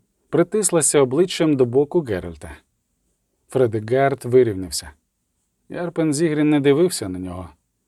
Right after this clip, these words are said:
Дивився на вбитих, на Регана Дальберга, який усе ще стояв навколішки біля брата. «Це було необхідно, пане Зігріне», сказав рицар. «Це війна. Був наказ.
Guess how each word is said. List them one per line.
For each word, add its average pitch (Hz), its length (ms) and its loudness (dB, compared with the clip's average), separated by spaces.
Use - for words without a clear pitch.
Дивився 143 400 2
на 143 120 2
вбитих, 113 520 -2
на 127 140 0
Регана 135 320 0
Дальберга, 127 520 0
який 123 340 -2
усе 143 300 -2
ще 156 280 -2
стояв 143 580 2
навколішки 123 760 -4
біля 120 200 0
брата. 92 400 -8
«Це - 320 -6
було 139 220 -2
необхідно, 120 600 0
пане 101 280 -6
Зігріне», 92 500 -8
сказав 120 420 0
рицар. 101 340 -4
«Це 165 260 -2
війна. 101 460 -2
Був 139 180 -4
наказ. 135 580 0